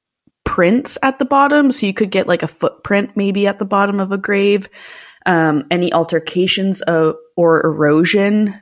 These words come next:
that has happened, um, the acceleration or deceleration of surrounding plant growth. So depending on the situation, you may see the stopping of growth in a specific area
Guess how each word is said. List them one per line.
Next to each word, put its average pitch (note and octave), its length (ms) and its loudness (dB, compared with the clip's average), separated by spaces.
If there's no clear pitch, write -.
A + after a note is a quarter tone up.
that F#3+ 200 -2
has G#3+ 160 -2
happened, A3+ 680 -2
um, D#3 340 0
the F3 260 2
acceleration G3 840 0
or F#3 180 -4
deceleration F3 1080 0
of D#3+ 200 -4
surrounding D3+ 560 -4
plant - 400 -6
growth. G#3 400 0
So - 180 -2
depending E3+ 540 -4
on D3+ 480 -2
the F3 100 0
situation, E3 760 -2
you E3 120 0
may D#3 240 2
see D#3 540 -2
the D#3 720 0
stopping D#3+ 560 0
of D3 140 -2
growth D3+ 460 2
in D#3+ 120 -2
a D3 60 -2
specific - 640 -6
area G#3 580 0